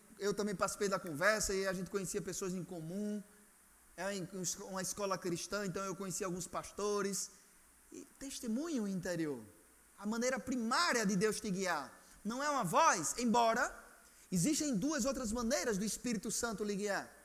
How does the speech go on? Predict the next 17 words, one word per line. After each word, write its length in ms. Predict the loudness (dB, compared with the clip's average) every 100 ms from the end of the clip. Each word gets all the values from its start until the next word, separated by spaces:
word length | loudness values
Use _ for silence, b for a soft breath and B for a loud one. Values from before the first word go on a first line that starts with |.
| -20 B B B
Uma 440 | -4 0 4 4 2 B B B
é 100 | 6
a 80 | 6
voz 360 | 6 6 6
do 100 | 4
seu 480 | 2 8 8 8 2 -10 -20 -12
coração 720 | -4 -2 2 2 2 2 0
ou 100 | 2
a 60 | 2
voz 200 | 2 0
do 60 | 0
seu 160 | 0
espírito. 680 | 0 -2 -4 -4 -4 -6 -10 -20 -20 -20 -20 -20 -20 -20 -20 -10
Uma 120 | -2
voz 300 | 2 4 2
mansa, 760 | 0 0 0 0 0 0 -2 -4
tranquila. 720 | -4 -4 -2 0 2 2 -2